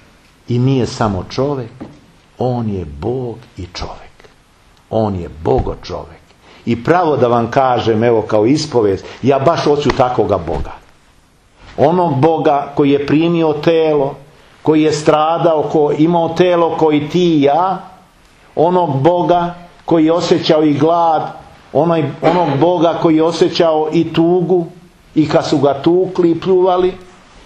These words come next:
e, ja tog Boga hoću, jer znam da će on mene razumeti ovakav kakav jesam, ali pod uslovom da stalno stremim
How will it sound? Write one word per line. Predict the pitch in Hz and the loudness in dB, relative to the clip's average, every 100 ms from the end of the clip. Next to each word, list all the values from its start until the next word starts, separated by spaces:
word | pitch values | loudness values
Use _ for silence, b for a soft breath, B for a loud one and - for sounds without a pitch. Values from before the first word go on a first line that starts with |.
| - | -2
e, | 147 151 | 0 2
ja | 143 | 0
tog | 135 151 131 113 | 0 0 0 2
Boga | 131 120 110 | 0 2 0
hoću, | - 143 151 147 131 | 0 0 0 -4 0
jer | 120 | 0
znam | 113 135 131 | 2 0 0
da | 123 | 0
će | 113 120 | 0 0
on | 117 | 0
mene | 117 117 | 0 0
razumeti | 107 107 110 131 120 143 113 104 B | 0 0 0 0 0 0 -4 -4 B
ovakav | 113 120 120 123 110 | 2 2 2 0 0
kakav | 110 107 110 104 | 0 0 0 2
jesam, | 123 160 - 196 185 180 - _ B B B - | 2 0 0 -2 -2 -8 -20 _ B B B -2
ali | 175 214 202 202 | 0 2 0 0
pod | 185 160 | 0 0
uslovom | 175 180 - 180 151 147 147 143 - B B | 0 -2 0 0 2 2 0 -4 -14 B B
da | 101 131 | -2 -2
stalno | - - 196 214 202 185 175 165 | -2 -2 0 2 2 0 0 0
stremim | 151 - 160 160 170 180 175 156 113 92 | -2 -2 0 2 2 2 2 2 0 -2